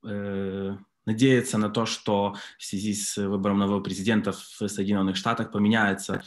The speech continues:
политика Белого дома, э, и будет направлена, э, увеличенная помощь Украине для, э, защиты своего суверенитета. Э, мой вопрос, э, следующий. Э,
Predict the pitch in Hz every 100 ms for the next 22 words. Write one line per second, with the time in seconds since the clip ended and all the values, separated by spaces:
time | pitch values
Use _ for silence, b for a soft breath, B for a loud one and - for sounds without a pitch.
0 | B - 101 95 - 92 90 - - 104
1 | 98 92 90 110 117 101 92 B B _
2 | - 95 95 - 98 90 98 87 95 -
3 | - 101 95 98 95 95 92 95 - _
4 | 98 95 90 92 - 101 113 - 92 95
5 | 101 90 - 82 - 95 98 104 95 B
6 | B B 98 90 95 95 92 92 92 92
7 | 92 90 - 98 95 90 104 110 101 -
8 | 95 95 95 101 98 101 95 87 82 82
9 | B B B B B B - 107 110 113
10 | 113 B B B B _ _ _ _ _
11 | - 135 160 170 147 156 156 - - -
12 | 120 113 143 139 131 - 120 120 117 -
13 | 110 110 110 110 110 107